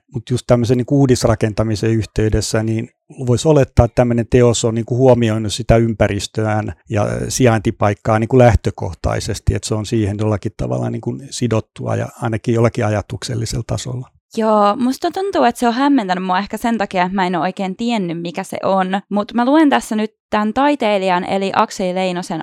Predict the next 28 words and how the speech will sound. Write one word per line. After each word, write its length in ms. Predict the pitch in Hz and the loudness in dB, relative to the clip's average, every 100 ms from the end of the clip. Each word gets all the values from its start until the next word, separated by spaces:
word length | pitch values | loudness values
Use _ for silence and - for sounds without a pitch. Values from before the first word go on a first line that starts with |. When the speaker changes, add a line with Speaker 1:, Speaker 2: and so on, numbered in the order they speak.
| - | 0
Speaker 2:
ajatuksia 540 | 185 180 160 - - | 0 0 -2 -8 -8
tästä 200 | 185 - | -8 -6
taideteoksesta, 920 | 175 175 185 - 226 233 254 - 294 - - - | -4 -2 -4 -6 -6 -6 -10 -4 -4 -4 -12 -8
ja 260 | - 202 196 - | 2 4 4 2
tää 180 | 240 240 | 4 4
kyllä 180 | 240 220 | 4 2
herättää 400 | 214 196 - 180 | 2 -2 0 0
musta 220 | 190 202 | 0 -6
ihan 140 | 202 | -4
uusia 380 | 196 196 190 180 | -4 -4 -2 -4
tunteita. 580 | 180 190 185 180 185 214 226 _ _ | -4 -4 -2 -2 2 0 -2 _ _
Eli 360 | - 208 214 208 | -4 0 0 0
Leinonenhan 640 | - 254 320 311 247 220 202 | 0 2 4 4 2 -2 -2
sanoo, 500 | 240 254 214 180 180 | 0 0 2 0 0
että 240 | 185 - | -4 -6
Keski-Pasila 560 | 202 262 - 226 214 180 - | -6 -6 -4 -4 -4 -2 0
edustaa 540 | 196 196 - 180 175 | 0 -2 -2 0 0
ihmisen 400 | - 202 196 190 | -2 -6 -6 -6
täydellisesti 580 | 185 220 220 175 180 - | 0 0 0 -2 -6 -8
muuttamaa 540 | 170 170 175 180 165 160 | -6 -6 -6 -4 -4 -2
ympäristöä, 680 | 208 220 240 269 - 269 277 - | -2 -2 -4 -4 -2 -2 -2 -8
ja 60 | 196 | -2
kehityksen 500 | 233 277 208 196 175 | 0 0 -2 -4 -4
suuntana 420 | 208 185 180 165 | -4 -2 0 0
on 120 | 170 | -2
ihmisen 440 | - 202 202 175 170 | -4 -4 -4 -4 -4
luoma 220 | 165 170 | -2 -2
järjestys, 600 | 196 247 214 - 180 | -2 -2 -4 -6 -8